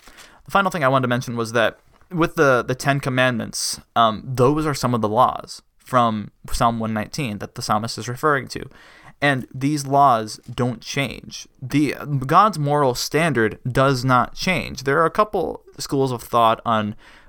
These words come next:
what laws of the Old Testament are suppo-, still supposed to be kept and what aren't. And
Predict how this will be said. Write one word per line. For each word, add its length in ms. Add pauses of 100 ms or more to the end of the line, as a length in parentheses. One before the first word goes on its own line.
what 300
laws 300
of 80
the 80
Old 160
Testament 340
are 40
suppo-, 360
still 160
supposed 280
to 60
be 40
kept 320
and 120
what 180
aren't. 320 (600)
And 360